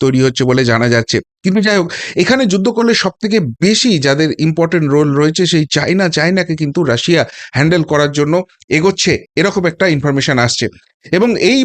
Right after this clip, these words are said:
পজিটিভ নিউজগুলো আসার পরই কিন্তু যেটা দেখা যাচ্ছে যে নরেন্দ্র মোদী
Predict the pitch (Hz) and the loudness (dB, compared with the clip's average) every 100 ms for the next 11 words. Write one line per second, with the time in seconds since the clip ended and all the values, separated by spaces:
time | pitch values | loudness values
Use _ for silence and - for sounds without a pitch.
0 | 196 175 196 214 196 175 175 175 196 190 | 2 0 2 0 2 2 2 0 0 0
1 | - 139 190 180 170 175 208 131 - - | 0 -2 0 0 0 2 2 0 -4 -8
2 | - 170 180 170 143 151 127 120 180 170 | -2 0 0 0 0 2 0 0 0 0
3 | - 123 90 _ _ 117 151 139 165 208 | 0 -4 -4 _ _ -2 0 2 2 0
4 | 240 226 170 170 147 | 2 2 2 2 0